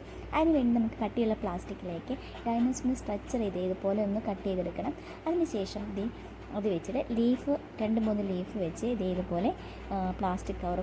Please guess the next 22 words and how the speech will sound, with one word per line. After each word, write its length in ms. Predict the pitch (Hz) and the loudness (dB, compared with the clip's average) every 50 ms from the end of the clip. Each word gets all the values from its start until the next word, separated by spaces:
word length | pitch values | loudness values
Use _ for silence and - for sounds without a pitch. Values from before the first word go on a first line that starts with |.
| 202 | 0
മുകളിൽ 240 | 196 180 170 170 165 170 | 0 0 0 0 0 -2
വെച്ച് 160 | 165 165 - 214 | -2 -2 -2 -2
ഇങ്ങനെ 160 | 214 202 214 226 - | 0 0 0 0 0
ടാപ്പ് 240 | 208 190 196 - - - | 0 0 0 -2 -4 -2
ചെയ്തെടുക്കണം. 480 | - 180 160 170 160 160 - 190 208 285 - - | -2 -2 0 0 -2 -2 -2 0 -2 -2 0 2
ഇങ്ങനെ 180 | 277 311 330 349 339 330 | 4 6 6 4 4 4
ടാപ്പ് 220 | 262 220 233 233 - | 2 2 2 0 0
ചെയ്യുമ്പോൾ 320 | 233 214 208 202 202 208 208 196 - 190 - - 202 202 | 0 0 2 2 2 2 0 0 -2 -6 -6 -4 -4 -2
നമ്മളുടെ 340 | 190 190 190 190 190 220 269 - - - - - - - | -2 -2 -2 0 0 0 -2 -2 -6 -12 -14 -14 -8 -8
ആ 60 | 240 240 - | -6 -2 0
കറക്റ്റ് 320 | 254 247 269 - - 311 - - | 2 2 2 2 0 -2 -2 0
പ്രിൻ്റ് 240 | 202 175 170 175 190 208 | -2 -2 -2 -2 -4 -2
നമ്മളെ 240 | 190 185 185 196 214 - | -2 -2 -2 -2 -2 0
ക്ലോത്തിലേക്ക് 500 | 240 202 180 180 190 185 180 180 - - - | 2 2 2 2 0 -2 -2 -4 -4 -4 -2
പകരും. 280 | 175 160 170 220 269 - - - - - - - - - 320 | -2 0 0 0 -2 -4 -6 -10 -12 -12 -12 -12 -2 2 4
ഇതാണ് 340 | 320 320 262 220 196 190 196 196 190 | 6 6 6 6 4 2 2 2 0
നമ്മുടെ 300 | 185 180 175 170 175 220 294 - - - - - - 220 | 0 0 0 0 0 0 0 -2 -6 -10 -12 -6 -2 -2
ലുക്ക് 200 | 214 - - 262 226 | -2 0 0 0 0
എന്ന് 140 | 190 185 180 175 | 2 0 -2 -2
പറയുന്നത്. 440 | 165 160 165 170 175 165 - 185 220 302 - - - - - - 214 | -2 -2 -2 -2 -4 -4 -4 -4 -4 -4 -6 -8 -12 -14 -10 -6 -4
ഞാൻ 120 | 226 226 233 - - - - - 208 | -2 -2 -2 -4 -6 -8 -8 -6 -4
ദേ 80 | 202 208 | -4 -2